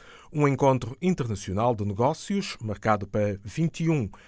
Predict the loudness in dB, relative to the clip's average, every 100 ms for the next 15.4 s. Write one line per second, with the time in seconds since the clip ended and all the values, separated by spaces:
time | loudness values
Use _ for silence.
0 | -12 -4 0 0 0 2 2 2 0 0
1 | 0 0 -2 0 0 0 0 -4 -8 -20
2 | -6 -2 -2 -2 0 2 2 0 -6 -18
3 | -20 -16 -6 -4 -2 -2 -4 -2 0 0
4 | 0 0 -2 -2 -6 -4 -4 -2 -2 -2
5 | -2 -4 -2 0 0 -2 -8 -20 -8 -4
6 | -2 -2 0 2 2 0 -6 -12 -4 -2
7 | -2 -2 -2 0 0 0 -2 -4 -14 -20
8 | -20 -20 -20 -20 -20 -4 2 2 2 0
9 | 0 0 0 0 0 0 2 0 0 -2
10 | -4 -2 -4 0 2 2 2 0 0 0
11 | 2 2 2 2 2 2 2 0 -2 -4
12 | -2 0 0 0 -2 0 0 0 -2 -6
13 | -6 -6 -6 -6 0 0 0 -6 -20 -4
14 | 2 2 0 -2 0 0 2 2 2 -2
15 | 2 2 2